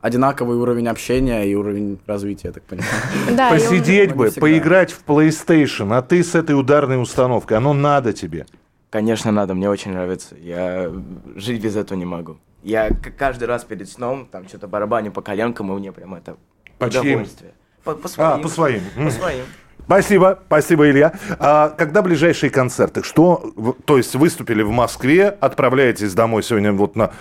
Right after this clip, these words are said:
Speaker 3: садитесь на поезд, отправляетесь в Брянск. Где, что?
Speaker 2: Ближайший концерт у нас планируется,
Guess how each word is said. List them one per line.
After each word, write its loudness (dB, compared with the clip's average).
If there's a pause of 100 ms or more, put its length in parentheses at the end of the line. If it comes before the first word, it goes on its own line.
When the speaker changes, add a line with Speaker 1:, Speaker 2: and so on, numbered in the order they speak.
(200)
Speaker 3:
садитесь 0
на 0
поезд, 2
отправляетесь 0
в -8
Брянск. 0
Где, 2
что? -2 (260)
Speaker 2:
Ближайший 0
концерт -2
у 0
нас 0
планируется, 0